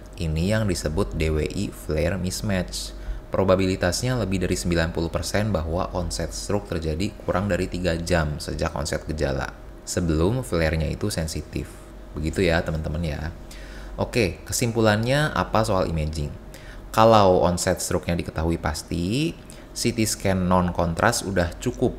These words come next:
untuk jadi pertimbangan pemberian fibrinolitik. Kalau onsetnya tidak diketahui pasti, kita perlu cari dulu D W I flare mismatch. Kalau ada, berarti onsetnya kurang dari tiga jam dan bisa dipertimbangkan untuk fibrinolitik. Kalau nggak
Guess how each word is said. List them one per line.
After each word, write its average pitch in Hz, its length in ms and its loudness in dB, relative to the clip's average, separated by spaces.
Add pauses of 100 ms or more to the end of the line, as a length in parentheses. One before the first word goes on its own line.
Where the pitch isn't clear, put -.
(100)
untuk 80 320 -2
jadi 87 240 0
pertimbangan 85 640 -2
pemberian 82 400 -2
fibrinolitik. 90 720 -2 (640)
Kalau 147 320 8
onsetnya 98 560 4
tidak 95 320 2
diketahui 85 560 0
pasti, 92 640 -2 (160)
kita 98 320 0
perlu 92 240 2
cari 104 240 0
dulu 127 320 2
D 110 80 2
W 107 160 2
I 110 160 -4
flare 107 240 2
mismatch. 101 720 0 (400)
Kalau 87 320 6
ada, 82 400 2
berarti 80 400 0
onsetnya 78 480 -2
kurang 82 320 2
dari 80 160 2
tiga 80 240 -2
jam 76 400 0
dan 92 240 0
bisa 80 160 0
dipertimbangkan 80 720 -2
untuk 78 240 -6
fibrinolitik. 78 720 0 (640)
Kalau 107 320 8
nggak 92 200 6